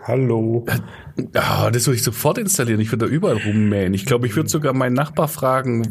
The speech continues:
Speaker 2: wenn's bei mir nichts mehr zu mähen gibt, ob der Alfred da ein bisschen spazieren darf. Der Alfred raus.
Speaker 1: Also
Speaker 2: Das
Speaker 1: das
Speaker 2: finde ich
Speaker 1: erste
Speaker 2: eigentlich ganz lustig.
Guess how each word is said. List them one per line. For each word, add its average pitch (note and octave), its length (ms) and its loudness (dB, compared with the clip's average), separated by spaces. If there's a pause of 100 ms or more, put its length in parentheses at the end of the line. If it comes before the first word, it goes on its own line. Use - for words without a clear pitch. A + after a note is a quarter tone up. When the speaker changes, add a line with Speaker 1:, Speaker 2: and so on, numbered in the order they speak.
(120)
Speaker 2:
wenn's B2 200 2
bei B2+ 80 0
mir B2 180 2
nichts B2 240 0
mehr A#2 140 2
zu A#2+ 120 0
mähen A2+ 260 2
gibt, A#2 200 -4
ob G#2 140 -4
der A2+ 140 0
Alfred C3+ 340 -2
da A2 60 2
ein G#2+ 100 0
bisschen A2+ 220 2
spazieren A#2+ 440 0
darf. B2 160 0
Der B2+ 140 -4
Alfred C#3+ 480 -2
raus. C#3 420 -2
Speaker 1:
Also - 300 -2 (200)
Speaker 2:
Das - 0 -
Speaker 1:
das D#3 200 0
Speaker 2:
finde D#3 160 0
ich D#3 80 -2
Speaker 1:
erste D#3+ 160 0
Speaker 2:
eigentlich D3+ 240 0
ganz B2 200 -2
lustig. A#2 360 -2